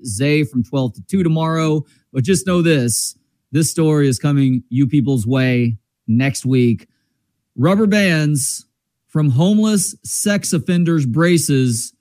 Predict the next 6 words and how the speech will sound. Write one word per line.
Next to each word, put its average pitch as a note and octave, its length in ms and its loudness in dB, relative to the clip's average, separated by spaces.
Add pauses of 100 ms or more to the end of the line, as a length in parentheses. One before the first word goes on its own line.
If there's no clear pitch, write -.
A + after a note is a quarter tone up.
(340)
used E3+ 540 0 (120)
to F3 120 -2
link D#3+ 340 0
him D#3 440 -2 (140)
to C#3 520 0 (160)
assault. B2+ 680 -4